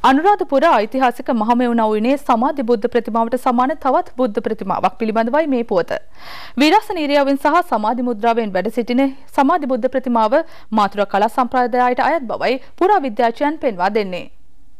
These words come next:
හොරු පතාන ගලෙන් බිඳුණු වැව ප්‍රධාන මාර්ගයේ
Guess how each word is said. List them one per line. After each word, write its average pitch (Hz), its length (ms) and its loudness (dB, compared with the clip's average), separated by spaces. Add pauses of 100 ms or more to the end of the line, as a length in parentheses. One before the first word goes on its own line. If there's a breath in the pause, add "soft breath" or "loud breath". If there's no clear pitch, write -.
(1200 soft breath)
හොරු 311 280 4
පතාන 294 460 2
ගලෙන් 247 320 2
බිඳුණු 247 280 2
වැව 247 200 2
ප්‍රධාන 269 420 2
මාර්ගයේ 208 440 0